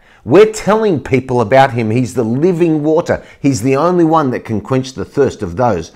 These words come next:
who are looking for something that's going to impact their eternity. Nothing else can impact your eternity. You can say, "I don't believe in Jesus." You're gonna be confronted with him whether you believe in him or not.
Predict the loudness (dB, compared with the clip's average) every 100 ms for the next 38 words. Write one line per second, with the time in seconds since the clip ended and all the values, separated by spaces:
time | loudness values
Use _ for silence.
0 | -20 _ 2 4 4 2 -2 -2 -8 -8
1 | -6 -6 -4 -10 -12 -6 -2 -2 0 0
2 | 2 0 -2 -4 -2 -2 -2 0 0 0
3 | -2 -2 -2 -2 -4 -6 -8 -14 -6 0
4 | 0 0 0 0 -2 -2 -2 0 0 0
5 | -2 0 0 0 -2 -6 -12 -8 -4 -2
6 | -2 -2 0 0 0 0 0 0 2 2
7 | -2 -2 -2 -2 -4 -14 -14 2 2 4
8 | 4 2 0 -2 0 -2 -2 -2 0 0
9 | -2 -6 -10 2 2 4 2 2 2 4
10 | 4 4 4 2 2 2 0